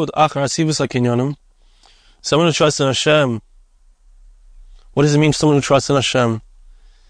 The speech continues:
He has control over his physical desires. He's not running after trying to get more and more stuff. Here what bitachon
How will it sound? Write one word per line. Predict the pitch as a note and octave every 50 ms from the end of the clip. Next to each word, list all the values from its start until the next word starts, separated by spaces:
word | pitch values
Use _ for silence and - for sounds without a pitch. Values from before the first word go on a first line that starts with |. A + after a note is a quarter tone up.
| - - _ _ _ _
He | - E3+ F#3
has | G3 F#3
control | - - F3+ E3+ - - F3+ F3+ F#3+ G3+ G#3 F#3 - -
over | D#3+ C#3+ C3+ D3 C3+
his | C#3 C#3+ C#3 B2+ - - -
physical | - - C#3 - - - C3+
desires. | B2 A#2 A2+ A#2 A#2 A2+ A2 A2 G#2+ - - - - _ _ _ - - _ _ _ _ _ _ _ _ _ _ _ _ _ _ _ _ _ _ _ _ - - _ _
He's | - - F3+ F3+ E3+
not | F3+ G#3 G#3+ A3 G3 F#3
running | F3+ E3+ F3+ G3 G3+ G#3 G#3+ G#3+ G#3
after | G3+ G3+ F3+ F3 F3+
trying | - - - F#3+ F#3 F#3 F#3+ G3+ F#3
to | - - F3+
get | D#3+ F3+ F3 E3
more | E3+ E3+ E3+ F3+ F3+ F3+ F#3 F3+
and | E3+ E3+
more | E3 E3+ E3+ C#3+
stuff. | - - - - E3 F3 E3+ - - - _ _ - - _ _ - - _ _ _ - _ _ - _ - - - _ _ - - - _ - _ _ - _ _ _ _ - _ _ _ _ - - _ _ _ _ _ - - - - -
Here | C#3+ E3+ G3 A#3
what | B3 A#3+ G#3+
bitachon | A#3+ A3 - A#3 A3 G#3 - A3 G#3+ G3+ F#3 -